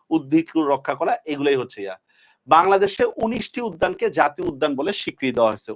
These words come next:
উনিশটা উদ্যানকে। বাংলাদেশের বৃহৎ চারটি উদ্যান হচ্ছে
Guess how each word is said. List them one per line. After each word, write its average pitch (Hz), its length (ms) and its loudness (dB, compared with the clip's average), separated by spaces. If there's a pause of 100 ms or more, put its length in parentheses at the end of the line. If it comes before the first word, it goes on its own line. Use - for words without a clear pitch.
উনিশটা 160 400 -4
উদ্যানকে। 117 500 -6 (440)
বাংলাদেশের 180 440 2
বৃহৎ 170 360 -2
চারটি 202 320 -2
উদ্যান 180 300 0
হচ্ছে 165 340 -6